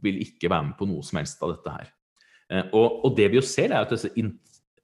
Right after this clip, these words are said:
institusjonene våre, vi, de formelle rammene, det var derfor jeg begynte å snakke om kultur, og første episoden på Krisepodden, det handler om kultur. Fordi at vi er vant til at kulturen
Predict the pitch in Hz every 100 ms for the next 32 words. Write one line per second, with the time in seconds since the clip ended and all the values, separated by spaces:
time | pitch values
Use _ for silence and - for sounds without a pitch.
0 | _ _ _ - 120 156 143 98 90 101
1 | 98 104 175 196 120 123 120 95 113 -
2 | 110 101 - 117 - 135 127 87 110 147
3 | 110 98 185 - _ _ _ 120 107 139
4 | 143 127 143 104 104 120 - - 139 139
5 | 123 - 104 92 87 107 101 90 - 110
6 | 110 107 - 104 131 113 95 95 - 120
7 | 120 190 185 - _ _ _ _ _ 110
8 | 107 113 117 113 87 92 117 - 117 127
9 | - - - - 117 120 - 104 135